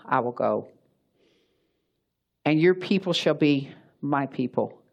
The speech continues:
and your God, my God. Where you die, I will die,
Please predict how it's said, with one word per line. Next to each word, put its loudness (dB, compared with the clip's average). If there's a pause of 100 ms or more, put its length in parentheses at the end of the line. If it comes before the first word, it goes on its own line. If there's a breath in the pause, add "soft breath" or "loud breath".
(460 loud breath)
and 0
your 4
God, 0 (200)
my 0
God. -8 (600 loud breath)
Where 4
you 0
die, 2
I -2
will -4
die, -2